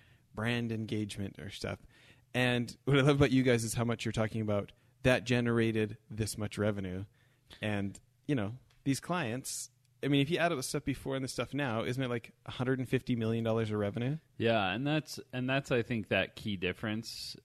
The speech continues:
Speaker 2: I think that's something that's hard in marketing a lot of times is people wanna, they don't wanna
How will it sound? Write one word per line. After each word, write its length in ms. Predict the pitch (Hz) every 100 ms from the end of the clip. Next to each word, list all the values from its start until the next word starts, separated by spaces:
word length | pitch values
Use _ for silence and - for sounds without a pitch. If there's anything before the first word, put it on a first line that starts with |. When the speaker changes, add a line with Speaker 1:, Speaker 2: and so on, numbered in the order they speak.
| -
Speaker 2:
I 60 | 101
think 240 | - 104 101
that's 240 | 98 -
something 400 | - 104 95 95
that's 180 | 87 -
hard 280 | - 92 92
in 140 | 87
marketing 400 | 87 90 87 85
a 40 |
lot 160 | 85 85
of 80 | 85
times 340 | 95 90 85
is 100 | 87
people 400 | - 101 92 90
wanna, 480 | 90 90 87 85 85 - - - _ _ _ _ _ _ - _ - 110 _
they 120 | 110 113
don't 220 | 113 101
wanna 280 | 110 110